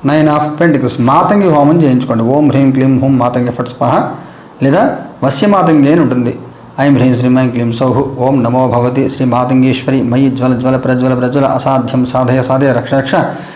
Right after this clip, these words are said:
సర్వదుష్టేభ్యో హుం ఫట్ స్వాహ అనే మంత్రం ఉంటుంది. ఇది చేయడం మూలంగా అన్ని రకాల సమస్యలు తీరతాయి,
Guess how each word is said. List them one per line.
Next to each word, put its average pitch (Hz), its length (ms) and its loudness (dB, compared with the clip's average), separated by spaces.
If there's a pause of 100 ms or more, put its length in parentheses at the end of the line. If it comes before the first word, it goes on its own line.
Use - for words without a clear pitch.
(160)
సర్వదుష్టేభ్యో 151 720 2
హుం 131 220 0
ఫట్ 135 160 0
స్వాహ 131 580 -2 (100)
అనే 127 100 0
మంత్రం 120 340 0
ఉంటుంది. 127 240 2
ఇది 165 220 -4 (100)
చేయడం 131 180 2
మూలంగా 131 480 0 (380)
అన్ని 143 180 2
రకాల 143 200 0
సమస్యలు 135 420 0
తీరతాయి, 135 520 0